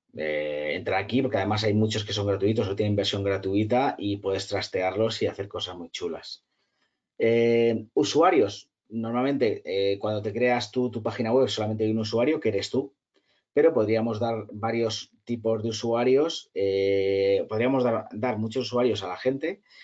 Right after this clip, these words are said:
eh, a todos los que quisiéramos, y con un perfil diferente, cada u-, perdón, con un rol cada uno diferente, ¿vale? Los, eh, roles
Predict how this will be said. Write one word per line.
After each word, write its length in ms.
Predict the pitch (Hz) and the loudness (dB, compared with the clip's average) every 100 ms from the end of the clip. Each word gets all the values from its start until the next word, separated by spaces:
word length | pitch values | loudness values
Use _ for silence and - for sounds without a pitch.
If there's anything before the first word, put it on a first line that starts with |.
| - - - | -20 -20 -2
eh, 580 | 107 104 104 104 101 95 | 2 4 4 4 4 2
a 360 | - - 85 - | -2 -6 -12 -4
todos 160 | 107 | -2
los 80 | 101 | -2
que 60 | 104 | -4
quisiéramos, 680 | 101 139 151 185 214 - _ _ _ | 0 0 2 -2 -6 -10 _ _ _
y 340 | 113 110 123 135 | -4 0 0 0
con 260 | 107 101 101 | 0 0 0
un 320 | 107 110 107 | 0 0 -2
perfil 340 | 107 104 113 | -4 -2 -2
diferente, 500 | 107 107 107 110 123 | -2 0 0 2 0
cada 200 | 104 98 | 0 -2
u-, 180 | 92 - | -2 -4
perdón, 260 | 101 101 101 | -2 -4 -2
con 160 | 95 | -8
un 140 | 90 104 | -6 -2
rol 360 | 104 123 110 - | 0 0 -2 -8
cada 300 | 101 98 98 | -4 -2 0
uno 160 | 110 | 0
diferente, 560 | 104 92 90 82 80 73 | 0 -2 -8 -10 -12 -10
¿vale? 260 | 82 113 123 | -4 0 0
Los, 400 | 92 90 - - | -2 -4 -8 -8
eh, 280 | 87 87 85 | -6 -8 -4
roles 500 | 101 107 113 - | 0 0 -2 -6